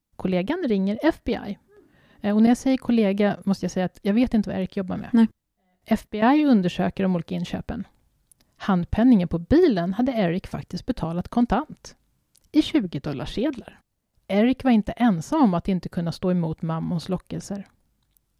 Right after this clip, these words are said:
Speaker 1: Steven kan inte heller hålla sig. Han och hans fru Michelle bodde i ett mobilt hem innan rånet.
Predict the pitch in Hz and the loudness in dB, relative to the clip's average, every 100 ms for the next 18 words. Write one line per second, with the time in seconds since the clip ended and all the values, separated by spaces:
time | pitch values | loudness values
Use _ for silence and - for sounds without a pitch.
0 | _ _ - 170 165 185 233 247 226 190 | _ _ -12 -6 -4 -2 0 2 2 0
1 | - 180 247 220 170 160 196 170 - _ | -6 -4 0 2 0 -4 -8 -12 -14 _
2 | _ _ _ _ - 277 262 240 233 190 | _ _ _ _ 0 4 6 6 4 -2
3 | 185 190 - 226 208 196 185 180 180 - | -2 -2 0 0 0 0 -2 -2 -4 -2
4 | 190 180 190 196 - - 220 214 - 233 | -4 0 -2 -2 -6 0 0 0 0 2
5 | 233 302 170 180 180 - | 4 4 0 -4 -10 -14